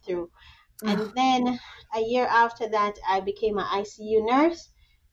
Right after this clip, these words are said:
Speaker 1: I went back to school, and because in Jamaica, you have to be trained officially to be an I C U nurse. So
Speaker 2: Oh.
Speaker 1: it was, yeah, almost a year of training,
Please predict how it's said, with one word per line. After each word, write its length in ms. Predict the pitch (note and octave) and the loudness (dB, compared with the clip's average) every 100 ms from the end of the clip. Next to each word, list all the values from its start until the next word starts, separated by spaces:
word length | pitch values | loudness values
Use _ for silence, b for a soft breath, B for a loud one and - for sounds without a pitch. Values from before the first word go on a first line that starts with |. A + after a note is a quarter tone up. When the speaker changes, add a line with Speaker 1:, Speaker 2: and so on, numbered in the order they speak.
| _ | _
Speaker 1:
I 40 | G3+ | -2
went 200 | G3 F#3+ | 0 0
back 200 | G3 - | -2 -2
to 80 | G#3 | -12
school, 580 | - - A#3 G3+ G3 - | -14 -2 2 6 4 2
and 440 | G3+ F#3+ F#3 F#3+ F#3+ B B _ _ _ | 0 2 2 2 -2 B B _ _ _
because 460 | A#3 - A#3 D4 - b b - | -16 -2 0 0 -4 b b -4
in 80 | A#3 | 2
Jamaica, 420 | B3 A#3 A3+ A3 | 4 4 2 2
you 160 | G#3+ | 2
have 300 | - A3 G#3 - | 2 0 0 -6
to 320 | G#3+ G3+ G3 - G#3 | 0 0 0 -8 -12
be 160 | G#3+ - | -10 -8
trained 600 | - A3 G4 - D#3 - - _ | 0 4 4 2 -2 -8 -18 _
officially 560 | G#3 - A#3 - G3+ F#3 | -8 -6 -6 0 0 0
to 160 | F#3 F#3+ | -2 -4
be 100 | F3+ | -2
an 80 | - | 0
I 180 | F#3+ F#3 | -2 -2
C 220 | - G3 | -4 -2
U 300 | F#3 F#3 F3 | 0 0 -2
nurse. 340 | E3+ - - | -4 -6 -12
So 180 | - - - G3 | -14 -14 -4 2
Speaker 2:
Oh. 240 | A3+ A3 | 2 2
Speaker 1:
it 60 | F3+ | 0
was, 520 | - F#3 F#4 A4 - - _ _ _ | 0 0 -2 -8 -20 -20 _ _ _
yeah, 220 | G3 F3+ - | -2 0 2
almost 400 | A3 A3+ A#3 A#3 | 2 2 0 0
a 80 | A3 | -2
year 320 | G#3 G3+ G3+ | 0 0 0
of 280 | - G3 - | 0 -2 -4
training, 580 | - G3+ G3 G3 G3 | -4 0 2 2 2